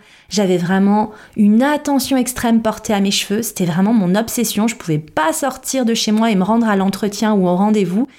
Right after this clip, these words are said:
si ma coiffure n'était pas impeccable et je me checkais régulièrement dans tous les miroirs. Paradoxalement, le week-end, j'avais souvent la flemme de me coiffer. C'est vrai, je passais tellement de temps et de, d'énergie sur le sujet la semaine, franchement, le week-end, j'avais juste la flemme.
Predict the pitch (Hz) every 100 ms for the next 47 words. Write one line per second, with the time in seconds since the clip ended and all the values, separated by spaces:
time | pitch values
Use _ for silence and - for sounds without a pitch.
0 | - - - - 262 226 185 185 185 247
1 | 196 190 185 220 - 208 196 180 202 240
2 | - - - - 220 220 175 165 - 190
3 | 226 226 208 185 190 175 185 208 180 -
4 | 208 180 175 156 147 - _ _ _ _
5 | _ _ 269 254 269 262 262 269 247 262
6 | 330 285 226 220 240 269 294 - - -
7 | 208 202 196 196 208 220 160 - - 202
8 | 196 185 165 160 180 - 185 - - -
9 | 175 175 196 196 - 196 - 185 - 196
10 | 202 208 208 202 - - - - 202 214
11 | 214 - - 277 247 190 185 196 185 226
12 | 233 240 247 247 240 202 196 208 208 202
13 | 190 214 220 240 226 190 - 214 190 190
14 | 196 202 180 170 180 - 190 - 185 185